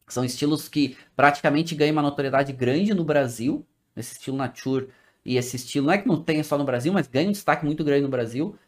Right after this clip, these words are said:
e o estilo Surli também, acho que é bem bacana. Ahn, a Aurora também, a Aurora recomendo, a Aurora Pinto Bandeira, vinte e quatro meses, o Marcelo tava perguntando,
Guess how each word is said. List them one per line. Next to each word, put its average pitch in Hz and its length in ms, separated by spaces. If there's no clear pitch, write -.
e 135 80
o - 20
estilo 143 240
Surli 127 360
também, 127 340
acho - 100
que - 60
é 117 40
bem 110 140
bacana. - 400
Ahn, 139 560
a - 60
Aurora 156 320
também, 160 580
a - 80
Aurora 147 240
recomendo, 180 540
a - 20
Aurora 156 240
Pinto 156 240
Bandeira, 143 360
vinte 147 180
e - 40
quatro 143 240
meses, 160 300
o 151 80
Marcelo 131 400
tava 143 140
perguntando, 139 580